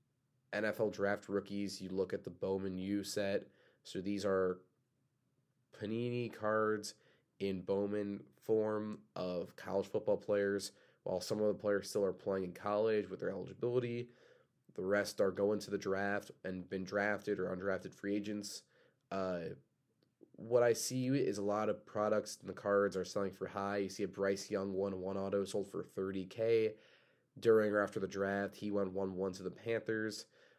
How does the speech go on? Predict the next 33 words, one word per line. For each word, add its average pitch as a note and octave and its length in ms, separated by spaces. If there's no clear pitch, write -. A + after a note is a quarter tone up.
I, G2+ 240
I G2+ 100
see G#2+ 200
low-numbered G#2+ 720
Bryce G2+ 320
Young G2 220
autos G#2 400
selling G2 240
for F#2 140
a F#2 40
couple G2 360
thousand F#2+ 360
dollars F#2 340
each. G2 440
I F#2+ 60
saw G2+ 280
Bijan G2 680
Robinson G2+ 480
one G2+ 180
one G2 240
auto G2 220
sell F#2 280
for F#2+ 120
a F2+ 40
couple F#2+ 280
thousand. F#2+ 540
He A2+ 160
went G#2+ 160
one F#2+ 240
eight G#2+ 180
to - 60
the G2 80
Falcons. A#2 680